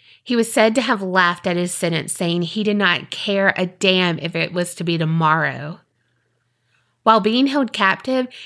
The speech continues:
he confessed to Louisa's murder and stated that he had murdered numerous others.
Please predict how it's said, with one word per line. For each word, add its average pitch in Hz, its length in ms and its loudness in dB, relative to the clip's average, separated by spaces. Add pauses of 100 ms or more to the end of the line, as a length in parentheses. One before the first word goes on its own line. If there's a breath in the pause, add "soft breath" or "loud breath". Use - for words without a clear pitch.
(100)
he 240 300 0
confessed 226 680 -2
to 226 120 0
Louisa's 196 520 0
murder 185 440 0
and 214 220 -2
stated 190 360 0
that 180 140 -2
he 208 160 -2
had 226 120 2
murdered 196 440 0
numerous 214 720 0
others. 165 640 -4